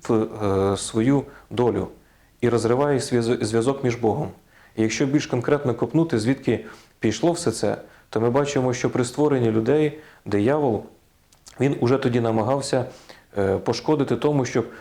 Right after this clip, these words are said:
род людський продовжувався. Це ми бачимо з того, як він спокушував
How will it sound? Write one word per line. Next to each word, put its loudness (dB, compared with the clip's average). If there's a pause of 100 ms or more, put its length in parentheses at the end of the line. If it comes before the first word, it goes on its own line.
(120)
род 2
людський 0
продовжувався. 0
Це -2
ми 2
бачимо 2
з -8
того, -2 (280)
як 2
він 2
спокушував -2